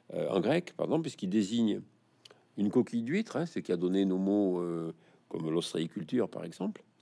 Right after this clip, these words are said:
Mais il désigne aussi un, un, un, un tesson, un morceau de, de, de céramique. Et c'est sur ce morceau de céramique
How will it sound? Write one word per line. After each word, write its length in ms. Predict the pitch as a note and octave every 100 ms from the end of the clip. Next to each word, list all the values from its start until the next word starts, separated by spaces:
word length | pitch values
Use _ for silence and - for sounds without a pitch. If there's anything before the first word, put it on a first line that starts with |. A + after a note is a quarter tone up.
| _ - - -
Mais 120 | D#3+
il 20 |
désigne 360 | E3+ F3+ F#3 F3+
aussi 360 | D3 - A#3 E3+
un, 200 | B2 D2+
un, 300 | A2+ A2 F#2+ - - _ _
un, 360 | A#2+ A2 G#2+ G2 G#2+ - -
un 80 | -
tesson, 480 | - G3 D#3 C#3+ C#3 F3+
un 80 | G#2+
morceau 420 | A#2 D#3 - G3
de, 320 | D3+ A#2+ A2+ - - -
de, 300 | - A2+ G#2+
de 140 | G2 A2+
céramique. 580 | - A2+ G#2+ E3+ A#3 - - - - -
Et 120 | -
c'est 200 | F3+ A3+
sur 200 | F#3+ G3
ce 100 | -
morceau 340 | C#3 F#3+ G3+ F#3+
de 100 | D3
céramique 580 | - A2+ G2+ C3 D#3